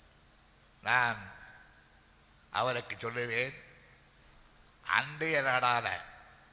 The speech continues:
இலங்கையில் அமைதியும் சமத்துவமும் நிலவுவதற்கு உரிய பணிகளை மேற்கொள்ள வேண்டிய கடமை, உரிமையும் பொறுப்பும் இந்தியாவிற்கு உள்ளது. பல்வேறு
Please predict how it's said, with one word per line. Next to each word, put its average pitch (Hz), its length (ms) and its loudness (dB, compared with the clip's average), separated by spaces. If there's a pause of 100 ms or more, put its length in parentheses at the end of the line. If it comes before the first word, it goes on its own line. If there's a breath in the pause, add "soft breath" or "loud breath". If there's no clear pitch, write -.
(120)
இலங்கையில் 131 600 0 (1040)
அமைதியும் 147 680 2 (760)
சமத்துவமும் 131 800 -2
நிலவுவதற்கு 113 800 -4 (1120)
உரிய 151 420 0
பணிகளை 131 500 -2
மேற்கொள்ள 127 500 -2
வேண்டிய 117 360 -6
கடமை, 120 360 -4 (100)
உரிமையும் 113 520 -8 (760)
பொறுப்பும் 123 580 -4 (260)
இந்தியாவிற்கு 120 680 -2
உள்ளது. 101 440 -8 (1300 soft breath)
பல்வேறு 156 500 0